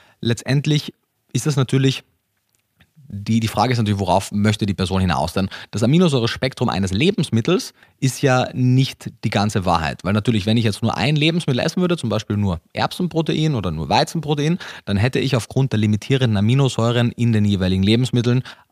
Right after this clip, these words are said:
und der damit einhergehenden geringeren biologischen Wertigkeit auch eine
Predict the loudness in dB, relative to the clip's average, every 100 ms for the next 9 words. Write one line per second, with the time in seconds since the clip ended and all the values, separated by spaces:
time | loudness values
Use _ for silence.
0 | -8 -8 -6 -6 -4 -2 -2 -2 -2 0
1 | 0 2 0 0 -2 0 2 2 0 0
2 | 0 -2 -2 -2 0 -2 -4 -2 -2 -2
3 | -4 -2 2 2